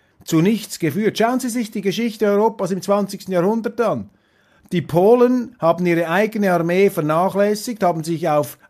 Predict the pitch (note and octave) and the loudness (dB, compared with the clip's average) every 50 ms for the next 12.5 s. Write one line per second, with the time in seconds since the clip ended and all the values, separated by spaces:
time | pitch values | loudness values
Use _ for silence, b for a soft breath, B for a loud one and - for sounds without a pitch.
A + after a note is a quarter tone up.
0 | b - E3 F3+ G3 G3 G#3 G3+ G#3 G3+ - - A3+ A#3+ B3 A3+ F3 D#3 C3+ D3+ | b -4 -4 -4 -2 0 0 0 0 -2 0 -2 -2 0 0 -2 -2 0 0 0
1 | C#3 C3 B2+ D#3+ F#3 G3 G#3+ G#3+ G#3 G#3+ A3 G#3 A3 F#3 E3+ D#3+ D3+ - D3+ - | 0 2 4 4 4 4 4 2 0 -4 -4 -4 -2 0 0 0 -2 -4 -8 -6
2 | - C#3 C#3 D#3 G3+ G#3+ G#3+ E3 C3 - - - F#3 G3+ G#3+ G#3 F3+ - - - | -2 0 0 0 0 0 -2 -4 -4 -4 -4 -2 0 2 2 2 0 -2 -4 -6
3 | F#3+ G3 F3 D3+ D#3 C3 D#3+ F3+ G3+ G3 - G3+ F#3+ G3 G3+ A3 A3+ G#3 - - | -6 -6 -4 -6 -6 -4 -2 -4 -4 -4 -6 -6 -4 -4 -4 -4 -6 -8 -10 -16
4 | B B B B B B B E3 F3+ E3+ - F3 F#3 F#3 E3+ F3+ - D#3+ D3+ D#3 | B B B B B B B -4 -4 -2 0 0 2 0 0 -2 -4 -4 -2 0
5 | - D#3 E3 F#3+ G3+ G3+ G#3 F#3+ G3 G3+ G3 G3 F#3+ G3 F#3+ - - G#3+ G#3+ G3 | 2 2 2 2 2 2 0 0 0 2 2 2 2 0 -2 -4 -8 -6 -6 -6
6 | B B B B B B B B B B B _ _ _ _ - D#3 D3+ D#3+ E3 | B B B B B B B B B B B _ _ _ _ -6 -4 -2 0 0
7 | E3 C3 E3+ F#3+ G#3+ G#3+ - F3+ C3+ E3+ G3 F#3 F3 F#3 F3+ F3+ F#3 F#3 D#3 F3 | 0 4 4 2 2 2 -4 -6 -2 0 0 0 0 0 2 2 2 2 2 4
8 | - C4+ B3+ A3 - - B3+ A3+ - B3 B3 A#3+ G#3+ F#3 D#3 E3+ E3 F#3+ A3+ G#3 | 2 4 2 0 -2 -6 -8 -4 0 2 2 4 2 2 0 0 0 0 -2 -2
9 | G#3+ G3+ - G3+ G3 G3 G3 G3 G3 F#3+ F#3+ F#3+ F#3 F#3+ F#3+ G3+ G3 F#3+ F#3+ F#3+ | -4 -6 -2 -2 -2 0 2 2 2 4 2 2 2 2 2 2 2 2 0 0
10 | A3 A#3 G#3+ A3 - A3 F#3+ G#3 A3+ A3 F3 C3+ - - D#3+ E3 E3+ - - E3+ | -4 -4 -4 -2 0 4 4 6 6 4 2 0 -2 -4 -4 -4 -4 -4 -6 -4
11 | D#3+ F3 F#3+ G3+ G3+ G3+ G3 F#3+ - - G3 F#3 F#3+ G3 G3 G3 F#3+ - - F#3+ | 0 2 2 2 2 2 0 0 0 0 0 0 0 0 0 -2 -4 -4 -4 -2
12 | G3 G3 G3 G3+ G3+ E3+ B2 - - _ | -2 -2 -2 -2 -6 -6 -8 -10 -16 _